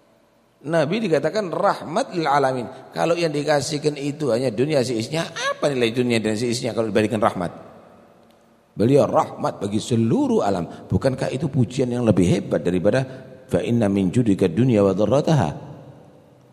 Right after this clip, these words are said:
Itu masih sekecil pujian daripada Imam Busiri. Allah memuji rahmatan lil alamin, lebih hebat lagi itu.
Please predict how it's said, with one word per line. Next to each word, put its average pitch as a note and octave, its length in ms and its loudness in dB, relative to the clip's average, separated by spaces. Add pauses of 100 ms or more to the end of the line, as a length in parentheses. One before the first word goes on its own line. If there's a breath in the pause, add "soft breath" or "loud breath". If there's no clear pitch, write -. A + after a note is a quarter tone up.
(760)
Itu - 320 -8
masih - 320 -4
sekecil - 1080 -4 (680)
pujian C3+ 480 0
daripada A#2 400 0
Imam B2+ 320 -4
Busiri. B2 760 -2
Allah A#2 340 4
memuji A2+ 560 2 (220)
rahmatan G#2+ 720 0
lil F#2+ 160 -2
alamin, G2+ 640 0
lebih G2 380 6
hebat F#2+ 180 2
lagi D4 600 -2
itu. A#3 140 -4